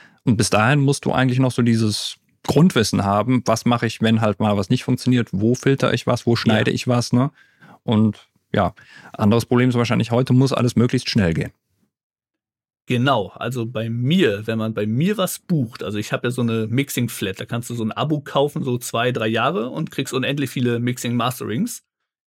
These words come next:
Speaker 2: Da steht eine Lieferzeitgarantie jetzt drinne von achtzehn Stunden.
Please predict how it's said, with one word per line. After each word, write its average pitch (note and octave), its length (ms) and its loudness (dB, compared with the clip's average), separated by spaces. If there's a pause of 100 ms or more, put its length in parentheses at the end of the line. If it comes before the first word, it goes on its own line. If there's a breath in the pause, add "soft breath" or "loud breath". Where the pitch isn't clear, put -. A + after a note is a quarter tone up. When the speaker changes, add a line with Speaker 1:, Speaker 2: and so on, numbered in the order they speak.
(220)
Speaker 2:
Da A2 140 0
steht - 360 -4
eine B2+ 100 -2
Lieferzeitgarantie A#2 1000 -4
jetzt A2+ 240 -6
drinne C3 200 -4
von A2+ 260 -8 (120)
achtzehn - 600 -6
Stunden. - 600 -8